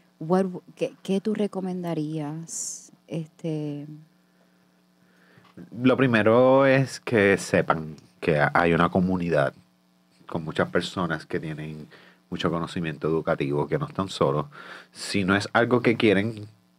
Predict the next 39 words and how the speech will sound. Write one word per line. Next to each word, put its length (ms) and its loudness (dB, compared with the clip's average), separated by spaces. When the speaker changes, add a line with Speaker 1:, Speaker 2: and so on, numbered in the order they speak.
Speaker 2:
divulgar 480 4
que 100 -6
están 180 0
practicando, 500 0
porque 220 0
entiendo 420 -4
que 260 4
uno 200 -4
tiene 180 4
que 80 2
ser 160 2
bien 180 -6
discreto 460 2
con 140 -4
qué 120 0
prácticas 480 -6
uno 140 -8
empieza 420 -6
a, 300 -2
a, 320 -4
a 80 -8
hacer 260 -6
o 60 -2
no. 160 -6
Mucha 240 -4
gente 180 -2
quiere 180 2
mucha 240 -2
privacidad. 600 0
Eh, 400 4
hay 200 0
instituciones 800 -2
que, 380 0
que 240 -2
educan 540 0
a 100 0
nivel 260 -4
online, 380 0
como 280 -16